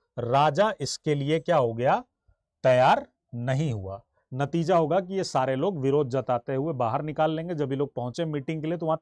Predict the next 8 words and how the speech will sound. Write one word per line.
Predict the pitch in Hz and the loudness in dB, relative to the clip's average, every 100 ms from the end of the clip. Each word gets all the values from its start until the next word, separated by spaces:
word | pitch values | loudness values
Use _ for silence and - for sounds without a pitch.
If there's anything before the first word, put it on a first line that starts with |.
| - | 0
ताला | 139 143 | 2 2
लगा | 135 113 110 | 0 -2 -6
हुआ | 107 110 | -6 -8
था। | - 143 214 _ - _ _ | -2 -2 -2 _ -20 _ _
तो | 143 | -6
बीस | 110 104 147 214 247 - 156 | -6 -4 -2 0 -2 -2 2
तारीख | 135 123 107 _ | 2 2 -4 _
को | 98 | -16